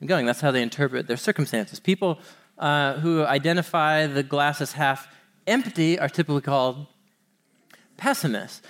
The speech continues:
So, in, and again, this is very broad generalities, but in, you know, pessimists, they look at the same set of circumstances,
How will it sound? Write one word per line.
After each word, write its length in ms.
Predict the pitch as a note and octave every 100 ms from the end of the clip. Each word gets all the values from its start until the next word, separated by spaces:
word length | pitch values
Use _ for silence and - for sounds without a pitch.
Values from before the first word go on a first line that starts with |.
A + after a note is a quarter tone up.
| -
So, 220 | - G3
in, 200 | F#3 F3+
and 120 | F#3 F3+
again, 240 | G3+ D#3+
this 120 | D#3+
is 60 | D3+
very 280 | D#3 E3+ E3+
broad 420 | D#3 C#3+ C#3 B2+
generalities, 560 | C3+ B2+ A#2+ F#2+ G#2
but 180 | - C3
in, 280 | C3+ C3+ D#3+
you 80 | D#3
know, 60 | C#3+
pessimists, 640 | B3 D4+ A#3 G3+ G3 - - - -
they 100 | F#3
look 140 | A3
at 60 | G3+
the 80 |
same 340 | F#3+ - A#3+ A#3+
set 180 | B3 A3
of 80 |
circumstances, 880 | G3+ C4+ F#3 - G#2+ A2+ - D3 -